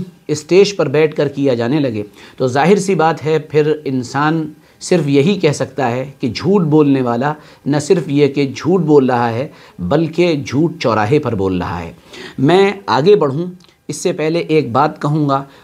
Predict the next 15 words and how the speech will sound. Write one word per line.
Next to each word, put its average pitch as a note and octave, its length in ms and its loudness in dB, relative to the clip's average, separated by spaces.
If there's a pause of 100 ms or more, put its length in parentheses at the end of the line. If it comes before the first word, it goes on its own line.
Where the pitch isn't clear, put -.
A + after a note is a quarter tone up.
और C3+ 220 0
फिर F3 400 2
एक D3 200 0
साहब D3 320 0
की D3 140 -8
छोटी E3 300 -4
सी D3 140 -2
वीडियो B2+ 320 -2 (100)
क्लिप B2+ 260 0
आपको F#2+ 280 -6
सुनाऊँगा। E2 520 -6 (580)
सारी F3+ 340 0
दुनिया F#3+ 360 0
जानती C3+ 400 0
है, B2 120 -6